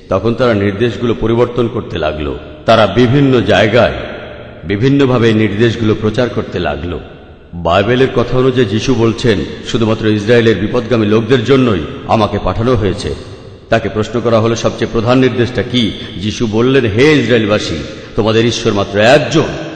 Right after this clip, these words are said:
আর সেই ঈশ্বরকে মন প্রাণ দিয়ে, হৃদয় দিয়ে ভালোবাসতে হবে।" তাহলে এটা পরিষ্কার যে যিশু শুধুমাত্র ইসরায়েলবাসীর জন্য। কিন্তু পরবর্তীতে অন্য আরেকজন আসলো, তারপর দাবি করলো যে সে স্বপ্ন দেখে আর এই ধরনের কিছু, অনেক কিছু সে জানতে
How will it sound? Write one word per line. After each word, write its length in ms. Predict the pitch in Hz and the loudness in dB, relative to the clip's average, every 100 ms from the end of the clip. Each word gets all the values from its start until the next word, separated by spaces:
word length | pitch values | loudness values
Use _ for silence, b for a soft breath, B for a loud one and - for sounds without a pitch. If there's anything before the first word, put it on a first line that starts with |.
| - - - - - - | -14 -18 -20 -20 -20 -4
আর 160 | 101 104 | 0 0
সেই 340 | - 117 113 | 0 -2 0
ঈশ্বরকে 460 | 113 - 151 131 127 | -2 0 0 2 -2
মন 260 | 87 120 120 | 0 0 0
প্রাণ 240 | 143 139 139 | 4 4 6
দিয়ে, 200 | 127 110 | 4 4
হৃদয় 280 | 117 131 | 4 4
দিয়ে 140 | 139 131 | 6 4
ভালোবাসতে 540 | 107 131 139 147 143 | 4 4 4 2 0
হবে।" 220 | 120 87 - - - - - - - - - - - | 0 0 -4 -10 -14 -16 -18 -20 -20 -20 -20 -20 -2
তাহলে 300 | 95 110 107 - | 0 2 0 0
এটা 280 | 117 135 156 - | -2 0 0 0
পরিষ্কার 480 | 113 117 - 143 127 | 0 0 0 2 2
যে 100 | 113 | 0
যিশু 280 | 107 117 139 | 0 -2 -2
শুধুমাত্র 460 | 135 123 117 117 | -2 0 -2 0
ইসরায়েলবাসীর 580 | 113 107 135 131 - 92 | -2 2 2 2 0 -4
জন্য। 220 | 80 73 67 - B - | -6 -8 -10 -14 B -6
কিন্তু 180 | 135 117 | -4 -2
পরবর্তীতে 500 | 107 113 123 127 139 | 2 2 2 0 0
অন্য 240 | 131 104 104 | 0 2 2
আরেকজন 300 | 110 107 104 | 2 0 0
আসলো, 360 | 98 95 131 | 0 0 -2
তারপর 240 | 131 101 104 | 0 -2 0
দাবি 260 | 92 104 | 0 0
করলো 300 | 117 139 135 | 0 0 0
যে 140 | 123 117 | 0 -2
সে 120 | 110 | -2
স্বপ্ন 340 | 110 98 117 | -2 -2 0
দেখে 300 | 113 113 131 | 0 0 2
আর 140 | 117 107 | 2 2
এই 120 | 107 | 0
ধরনের 300 | 110 113 113 | 0 0 -2
কিছু, 300 | 127 120 104 - B B B | -4 -4 -6 -8 B B B
অনেক 240 | 117 135 - | 2 2 2
কিছু 300 | 131 - 110 | -2 0 -2
সে 280 | - 101 92 - - - - - | 0 0 -2 -6 -14 -16 -18 -10
জানতে 320 | 92 110 110 | 0 0 0